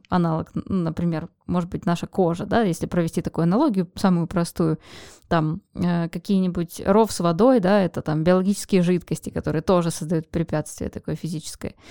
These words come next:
Но, э, само по себе это сооружение, вот чисто физическое, оно довольно бесполезное, да, то есть если там нет охранников, стражи.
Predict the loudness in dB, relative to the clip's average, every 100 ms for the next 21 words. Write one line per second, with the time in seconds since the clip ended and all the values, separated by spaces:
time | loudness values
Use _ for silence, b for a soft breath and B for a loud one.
0 | B B 2 6 8 6 4 -2 0 0
1 | 0 2 2 2 0 0 4 4 2 0
2 | 2 4 4 4 4 6 4 2 -2 _
3 | -6 -4 -2 0 2 0 -2 -2 0 2
4 | 4 4 2 2 4 4 4 0 -8 -12
5 | _ _ -2 0 0 -2 -4 0 2 4
6 | 2 2 4 4 4 4 4 2 -2 -18
7 | -6 -2 2 4 4 0 -6 -12 _ -6
8 | 0 0 0 -4